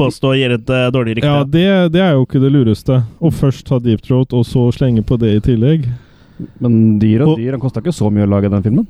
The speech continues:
Speaker 1: <laughs> Nei.
Speaker 2: Nei, nei, men da, da skjønner
Speaker 1: Og har
Speaker 2: jeg
Speaker 1: misforstått det doggy-style og, øh, litt grann nå, da. Ja.
Speaker 2: Ja. Nei, så jeg, jeg syns synd på hele dama. Hun døde jo
Speaker 1: Ja, det s-,
Speaker 2: hun,
Speaker 1: hva
Speaker 2: dø-, hun er jo død, som jeg har skjønt, og døde fattig.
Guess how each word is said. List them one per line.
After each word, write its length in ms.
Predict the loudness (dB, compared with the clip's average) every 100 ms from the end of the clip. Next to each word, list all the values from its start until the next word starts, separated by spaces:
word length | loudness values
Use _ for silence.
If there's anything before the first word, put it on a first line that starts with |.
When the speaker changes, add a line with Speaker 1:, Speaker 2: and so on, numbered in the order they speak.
| -6
Speaker 1:
<laughs> 160 | -2
Nei. 80 | 0 0 0 0 -2 -2
Speaker 2:
Nei, 140 | 0 2
nei, 80 | 2 0 -2
men 160 | -2 0
da, 80 | 2 0 0
da 140 | 0 -2
skjønner 160 | 0
Speaker 1:
Og 80 | 0
har 80 | 2
Speaker 2:
jeg 140 | 0
Speaker 1:
misforstått 420 | 0 0 0 0 -2
det 60 | -4
doggy-style 640 | -4 -2 -4 -2 0 0 0
og, 80 |
øh, 160 | 0 0 0
litt 140 | 0
grann 160 | 0 0
nå, 80 | 0
da. 140 | -2 -4 _ -20 -20 -10
Ja. 160 | -2 -2
Speaker 2:
Ja. 100 | -2 -6 -14 -4
Nei, 140 | -2
så 160 | 0 0
jeg, 180 | 2 2
jeg 100 | 0 2
syns 260 | 0 0
synd 300 | 0 0 0 0
på 80 |
hele 540 | 2 2 0 0 2 0
dama. 380 | 0 0 0 2
Hun 240 | 2 2
døde 320 | 2 0 0 0
jo 140 | 2 2
Speaker 1:
Ja, 60 | 0
det 220 | 0 -2
s-, 220 | -6 -16 -20 -12 -2
Speaker 2:
hun, 80 | 0
Speaker 1:
hva 100 | 2
Speaker 2:
dø-, 140 | 0 2
hun 160 | 2 2
er 140 | 2
jo 80 | 2
død, 160 | 2 2
som 80 | 0
jeg 140 | 0 0
har 40 |
skjønt, 260 | 0 -2 -2
og 800 | 0 2 2 2 2 2 2 0 0
døde 240 | 0 0 0
fattig. 400 | -2 -2 -2